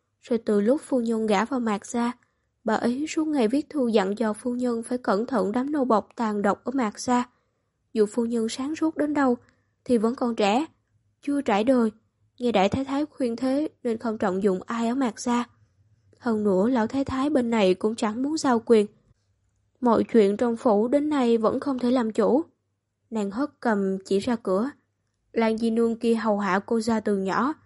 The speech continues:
lại từng nếm trải khổ cực với cô gia ở Tây Cương, lại rất được lão thái thái bên này tin tưởng. Căn cơ ở Mạc Gia hơi bị sâu,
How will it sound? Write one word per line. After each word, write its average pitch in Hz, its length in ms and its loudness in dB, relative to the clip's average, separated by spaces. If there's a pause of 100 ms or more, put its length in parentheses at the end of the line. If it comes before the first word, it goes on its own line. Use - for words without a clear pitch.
(280)
lại 233 120 0
từng 226 260 2
nếm 247 220 0
trải 220 180 2
khổ 220 240 0
cực - 300 0
với 277 100 0
cô 233 200 0
gia 226 180 0
ở 226 140 0
Tây 247 240 0
Cương, 254 300 0 (540)
lại 202 120 0
rất 285 240 -4
được 240 160 2
lão 208 180 2
thái 277 180 -4
thái 262 280 -4
bên 262 160 2
này 208 140 0
tin 233 260 -2
tưởng. 226 280 0 (540)
Căn 214 260 -6
cơ 220 180 0
ở 233 120 2
Mạc 240 220 -2
Gia 214 300 -4
hơi 220 200 0
bị 196 160 4
sâu, 240 280 -2